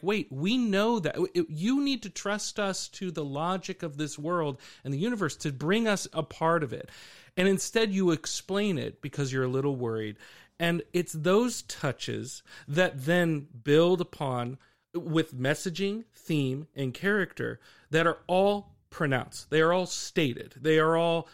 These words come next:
directly, uh, taken via dialogue, never felt, never weaved in a kind of, uh, realm of me discovering or a character self-discovering the idea of the theme. No, it has to be declared, and its politics have to be declared.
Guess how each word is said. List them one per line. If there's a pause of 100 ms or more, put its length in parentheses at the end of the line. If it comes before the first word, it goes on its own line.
(460)
directly, (180)
uh, (180)
taken
via
dialogue, (180)
never
felt, (320)
never
weaved
in
a
kind
of, (100)
uh,
realm
of
me
discovering
or
a
character
self-discovering (320)
the
idea
of
the
theme. (180)
No,
it
has
to
be
declared,
and
its
politics
have
to
be
declared.